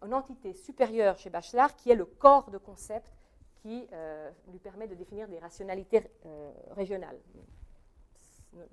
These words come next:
nous nous arrêtons pas à ça. On constate que la relation est un principe structurel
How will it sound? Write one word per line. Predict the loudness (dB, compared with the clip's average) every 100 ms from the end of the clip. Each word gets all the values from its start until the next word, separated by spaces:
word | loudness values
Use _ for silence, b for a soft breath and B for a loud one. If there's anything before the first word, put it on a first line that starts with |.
| _
nous | -20
nous | -10
arrêtons | -10 -10 -16
pas | -20
à | -20
ça. | -20 -20 _ _ b b b b b b b _
On | 4
constate | 6 4 4 4
que | 6
la | 4
relation | 6 6 4 4 2
est | 2
un | 0
principe | -2 -8 -4 -6
structurel | -8 -18 -16 -4 4 4 2